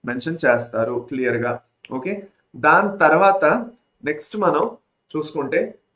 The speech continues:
what is cephalization, how it is useful? అంటే cephalization అంటే ఏంటంటే బ్రెయిన్, మౌత్, ఓకే, అది కాకుండా కళ్ళు, ఇవన్నీ ఒకే హెడ్, హెడ్ దగ్గరికి వచ్చి concentrate అయిపోతున్నాయి కదా ఈ organs అన్ని,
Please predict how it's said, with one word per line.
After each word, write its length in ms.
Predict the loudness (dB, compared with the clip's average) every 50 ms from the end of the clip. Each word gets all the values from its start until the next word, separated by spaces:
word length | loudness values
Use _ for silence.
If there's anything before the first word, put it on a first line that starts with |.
| 0 2
what 160 | 4 6 6
is 160 | 6 4 0 0 0 0
cephalization, 600 | 0 0 2 4 6 6 6 6 2 0 0 -2 0
how 100 | 2 4 4
it 60 | 4
is 140 | 4 2 2 0
useful? 300 | -2 -2 -2 -2 -4 -4
అంటే 160 | -4 -4 -4 -4 -2
cephalization 560 | -2 -2 0 0 2 2 2 0 0 -2 -4
అంటే 180 | -4 -4 -2 -2
ఏంటంటే 560 | -2 -2 -2 -4 -6 -4 -4 -4 -4 -6 -8 _ _ _ _ _ -12
బ్రెయిన్, 480 | -2 2 4 4 4 4 2 2 0 0
మౌత్, 840 | 0 0 2 4 4 4 4 4 2 0 0 2 2 2 2 0 -4 -10 _ _ _ -2
ఓకే, 400 | -2 -2 0 0 -2 -2 -4 -6 -12 _ _ -4 -4
అది 120 | -2 0
కాకుండా 420 | 2 2 2 2 2 0 0 0
కళ్ళు, 500 | 2 4 4 6 6 6 6 6 6 4
ఇవన్నీ 460 | 4 2 2 0 0 0 -2 -4 -4 -4 -4
ఒకే 240 | -6 -6 -4 -4 -4
హెడ్, 400 | -2 0 0 0 0 0 -4 -8 -6 -4
హెడ్ 160 | -2 0 2
దగ్గరికి 340 | 4 6 6 6 6 4 2
వచ్చి 200 | -2 -2 -2 0
concentrate 540 | 2 2 2 0 -4 -4 -2 -2 2 4
అయిపోతున్నాయి 420 | 4 4 4 2 -2 -6 -8 -12 -10
కదా 140 | -8 -6 -4
ఈ 40 |
organs 420 | -2 -2 -2 -4 -6 -8 -10 -8 -8
అన్ని, 320 | -6 -6 -6 -8 -10 -12